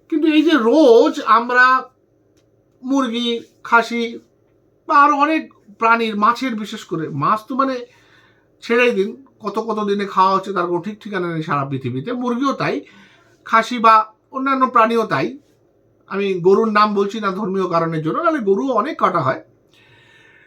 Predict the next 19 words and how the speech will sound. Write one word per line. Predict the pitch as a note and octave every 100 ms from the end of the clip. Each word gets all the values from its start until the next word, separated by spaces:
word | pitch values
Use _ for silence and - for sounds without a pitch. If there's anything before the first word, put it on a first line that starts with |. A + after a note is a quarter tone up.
| _ _ _ -
তো | G#3+ G#3+ A3+ - _ _ _
এই | F#3 C4 C#4
যে | E4
এত | D#4+ - A3+ D#4+ E4+ F4 C4+ - _ _ _ _ _ _ -
জিনিসপত্র, | F3+ B3 B3+ - A#3+ A#3+ A#3
মানে | A3+ A3
এত | G3+ G3+ B3+ B3+ - _ D#3 D#3+
প্রাণী | F3+ A#3 C#4
মারা | G3 F3+
হচ্ছে, | C#3+ A2 - A2 A2 _ _ _ _ _ _ _ _ _ _ -
তো | C4 C4
সেগুলো | A#3+ C4 A#3 C4+ C4+ C4+ -
পাপ | A#3+ A3 F#3+
নয় | C#3
বোধহয়। | G#2+ G#2+ G2+ _ _ _ _ _ _ _ _ _ _ _ _ _ -
আর | C#3 D#3+ D#3
নিরামিষ | F#3+ C4+ E4+ F4+ A#3+
যারা | G#3 D#3
খান, | - A2+ G#2+